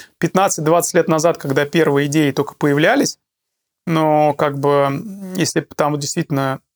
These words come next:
У меня, кстати, даже статья была в, э, High Tech F M, даже серия статей, вот, лет семь назад на эту тему, что как раз вот национальная идея, которая подняла Южную Корею, могла бы развить у нас действительно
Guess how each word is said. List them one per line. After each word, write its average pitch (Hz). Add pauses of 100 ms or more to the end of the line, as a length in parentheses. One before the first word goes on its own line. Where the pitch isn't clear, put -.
(260)
У -
меня, 170
кстати, 175
даже 151
статья 208
была 160
в, -
э, 143 (600)
High 160
Tech 156
F -
M, 208
даже 151
серия 175
статей, 220 (460)
вот, 135
лет 139
семь 151
назад 135
на 143
эту 135
тему, 214
что -
как 139
раз 160
вот 147
национальная 156
идея, 202
которая 147
подняла 151
Южную 147
Корею, 190
могла 156
бы 143
развить 135
у 151
нас 147
действительно 156